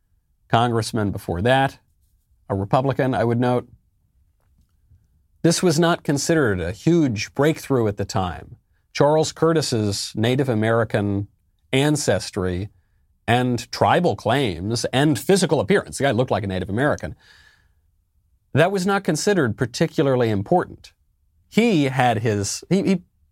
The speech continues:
put his importance in what he did, in what he accomplished in his career. But because we've become so frivolous as a society, we no longer do that.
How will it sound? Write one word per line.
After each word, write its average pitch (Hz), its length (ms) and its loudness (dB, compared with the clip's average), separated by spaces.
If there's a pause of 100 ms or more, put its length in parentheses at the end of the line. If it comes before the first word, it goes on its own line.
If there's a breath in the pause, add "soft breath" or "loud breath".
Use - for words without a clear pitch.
put 135 140 2
his 185 200 2
importance 104 560 -4
in 110 180 0
what 107 140 0
he 151 80 2
did, 160 300 0
in 104 260 -4
what 101 120 0
he 123 80 0
accomplished 156 540 -4
in 120 140 -2
his 113 140 0
career. 113 420 -2 (260 loud breath)
But 107 140 0
because 175 380 0
we've 170 200 0
become 139 340 -2
so 160 200 0
frivolous - 680 -2 (420)
as 104 240 0
a 95 280 -2
society, 123 720 0 (380)
we 131 120 2
no 180 160 4
longer 151 420 2
do 165 320 0
that. 85 260 -4